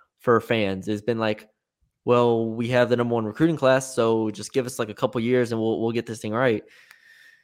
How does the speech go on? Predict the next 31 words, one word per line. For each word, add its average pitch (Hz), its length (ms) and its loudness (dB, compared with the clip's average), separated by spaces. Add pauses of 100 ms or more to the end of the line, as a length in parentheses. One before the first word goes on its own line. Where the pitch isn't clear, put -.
(400)
I 131 140 0
don't 143 120 0
know 151 120 6
if 143 80 0
that's 139 160 2
gonna 123 140 2
fly, 175 720 4 (320)
but 156 200 4
it's 151 240 2
better 175 320 6
to 147 140 0
have, 139 600 4
you 139 80 -4
know, 120 120 2
the 135 100 2
number 139 200 2
one 127 120 4
recruiting 151 340 0
class 123 300 2
than 120 120 -2
it 117 40 0
is 110 100 -2
to 110 200 -2
have 120 200 -2
the 110 60 -6
number 107 180 -4
nine 110 260 0
recruiting 92 320 -12
class, - 380 -12
you 101 80 -8
know, 101 260 -8